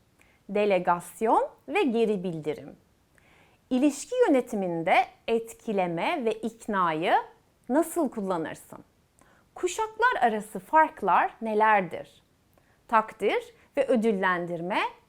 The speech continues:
neden önemlidir? Eğitimi tamamladığında yöneticiliğe geçiş sürecin için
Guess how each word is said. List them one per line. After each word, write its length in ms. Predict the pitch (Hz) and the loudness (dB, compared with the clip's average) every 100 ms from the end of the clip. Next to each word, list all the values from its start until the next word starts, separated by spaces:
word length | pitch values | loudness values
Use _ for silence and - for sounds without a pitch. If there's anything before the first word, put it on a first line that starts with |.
| _ - | _ -6
neden 360 | 226 240 302 277 | -2 4 4 4
önemlidir? 880 | 208 180 160 135 - - - _ _ _ _ _ _ _ _ | 2 0 0 -4 -10 -14 -18 _ _ _ _ _ _ _ _
Eğitimi 500 | 220 226 240 285 311 | -2 0 0 0 0
tamamladığında 1200 | 370 294 220 190 185 180 175 165 156 151 185 311 - - _ - | 2 0 2 0 -2 -4 -6 -6 -6 -4 0 2 0 -8 _ -6
yöneticiliğe 760 | 220 226 226 226 196 220 269 247 | -2 -2 -2 -4 -4 0 0 0
geçiş 400 | 196 214 339 320 | -2 -6 -6 -10
sürecin 480 | - 208 180 180 | -8 -6 -4 -6
için 400 | 175 - 285 359 | -8 -8 -6 -6